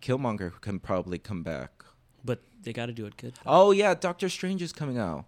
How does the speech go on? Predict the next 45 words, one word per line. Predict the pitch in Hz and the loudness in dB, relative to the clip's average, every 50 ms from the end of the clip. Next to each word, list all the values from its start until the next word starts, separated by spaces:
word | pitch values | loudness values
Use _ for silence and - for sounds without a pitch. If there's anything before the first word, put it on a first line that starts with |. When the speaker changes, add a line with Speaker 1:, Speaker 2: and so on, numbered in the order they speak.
| _ _ | _ _
Speaker 1:
Doctor | - 107 113 - 127 | -4 -4 -2 -4 -6
Strange, | 120 - - 127 127 - | -6 -6 -6 -6 -6 -4
Multiverse | - 117 117 - 135 117 123 123 - | -4 -4 -4 -4 -4 -6 -6 -8 -8
of | 123 117 | -8 -8
Madness, | 123 95 85 85 87 87 90 - - - - - _ - | -8 -8 -8 -8 -8 -10 -10 -12 -14 -18 -20 -20 _ -4
Black | 104 98 95 - | -4 -4 -4 -4
Panther | - 120 107 113 - 117 | -4 -6 -6 -4 -6 -6
two. | 107 - - - - 92 82 80 82 87 - - - _ | -8 -8 -6 -4 -4 -2 -2 -2 -4 -6 -10 -18 -14 _
There's | - 95 87 87 | -6 -6 -4 -4
a | |
Blade | 80 - 98 95 92 98 104 - | -6 -4 -2 0 0 0 -2 -2
movie | 110 95 92 85 92 87 | -4 -4 -4 -4 -4 -6
coming | 80 - 101 87 87 82 82 | -8 -8 -10 -8 -8 -8 -8
out. | 80 78 78 - - - | -8 -8 -8 -8 -10 -10
Speaker 2:
Yuck. | - 92 90 | -10 -10 -8
Speaker 1:
Eternals, | 104 92 - 113 101 101 104 107 110 110 110 113 - - - _ _ _ _ | -8 -8 -6 -4 -4 -2 -2 -2 -2 -2 -2 -4 -6 -12 -20 _ _ _ _
Fantastic | - 113 107 101 - 107 101 104 - - 113 | -6 -6 -6 -4 -2 -2 -2 -2 -4 -8 -12
Four | - - - 107 98 92 92 92 | -8 -4 -2 0 0 0 0 -2
is | 87 82 | -4 -4
gonna | - 92 87 87 | -6 -6 -6 -6
be, | - 92 90 | -6 -6 -8
like, | 78 76 80 80 - | -6 -8 -10 -8 -6
way | 85 90 90 92 | -4 -4 -2 -4
down | 87 95 90 87 87 | -4 -6 -6 -6 -6
the | 87 | -6
line. | 85 87 82 78 76 76 73 76 73 85 - _ _ _ _ - | -6 -8 -8 -8 -8 -10 -10 -12 -12 -14 -16 _ _ _ _ -2
Speaker 2:
Oh, | - 247 262 285 277 - | 0 2 2 2 2 0
Speaker 1:
Um, | 170 170 165 160 156 156 151 151 151 - - | 0 -2 -4 -4 -6 -8 -8 -10 -12 -12 -10
Speaker 2:
they're | 151 175 190 | -8 -8 -6
gonna | 190 190 214 214 214 214 | -6 -8 -8 -8 -8 -8
have | 208 214 208 202 180 170 160 151 | -8 -8 -8 -8 -8 -10 -14 -14
Jim | 151 156 170 202 196 196 196 202 | -10 -6 -2 -2 -2 -2 -4 -8
from | 185 175 190 180 175 | -10 -10 -10 -8 -8
The | 175 180 170 | -6 -6 -4
Office. | - 156 160 170 170 170 - - 160 147 139 - | -2 2 2 2 2 0 -2 -8 -10 -8 -8 -8
I | 165 160 | -10 -10
for-, | 156 160 | -10 -10
what | 165 165 175 175 | -10 -8 -8 -8
is | 160 | -8
his | 151 139 139 | -10 -10 -8
name? | 143 139 131 131 | -8 -8 -8 -8
What | 135 | -10
is | 131 | -12
his | 131 127 | -12 -12
name? | 127 123 117 113 | -12 -12 -12 -14